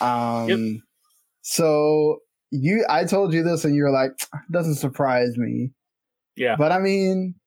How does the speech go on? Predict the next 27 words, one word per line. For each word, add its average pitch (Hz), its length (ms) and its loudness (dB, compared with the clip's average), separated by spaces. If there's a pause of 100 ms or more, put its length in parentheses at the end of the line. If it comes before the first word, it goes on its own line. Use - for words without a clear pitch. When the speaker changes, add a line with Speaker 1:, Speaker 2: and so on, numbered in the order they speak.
(500)
Speaker 2:
'Cause 165 120 0
they - 40 0
Speaker 1:
it's - 80 -2
Speaker 2:
finally 302 320 2
Speaker 1:
still - 220 -4
Speaker 2:
made - 40 -18
it, - 40 -20
Speaker 1:
s-, 175 160 -16
Speaker 2:
they, 220 60 -16 (300)
they 113 80 -12
finally 131 220 -2
made 120 100 0
a 113 60 -2
good 120 180 -2
one, 107 280 -4 (160)
so. 117 360 -6 (840)
Speaker 1:
And 202 280 4
they 196 100 4
also 220 300 2
did 165 200 2
drop 151 400 2
it 139 80 2
on 131 160 4
a 120 40 2
sale, 120 640 0 (300)
Speaker 2:
Right. 113 320 0
Speaker 1:
uh, - 40 2